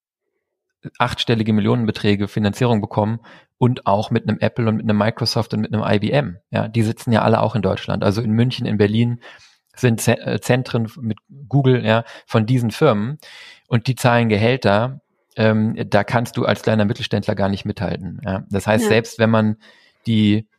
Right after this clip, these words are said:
Speaker 1: äh, sozusagen den Willen hat und die, die besten Intentionen, ist es wirklich brutal, da die richtigen Leute auch zu haben, in der richtigen Menge, in den richtigen Technologien voranzukommen und die Dinge voranzutreiben.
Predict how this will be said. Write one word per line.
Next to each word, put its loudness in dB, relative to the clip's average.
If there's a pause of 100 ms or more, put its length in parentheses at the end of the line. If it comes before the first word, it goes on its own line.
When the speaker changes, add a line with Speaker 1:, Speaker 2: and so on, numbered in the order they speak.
(320)
Speaker 1:
äh, 4
sozusagen 0 (280)
den -8
Willen 6
hat -2 (600)
und -8
die, 0
die -6
besten 0
Intentionen, 0 (120)
ist -4
es -8
wirklich -2
brutal, 0 (320)
da 0 (140)
die -4
richtigen 0
Leute 2
auch -4
zu -6
haben, 0
in -2
der 2
richtigen -4
Menge, 0 (220)
in 2
den 4
richtigen 0
Technologien -4 (180)
voranzukommen -2
und -6
die -10
Dinge -2
voranzutreiben. -8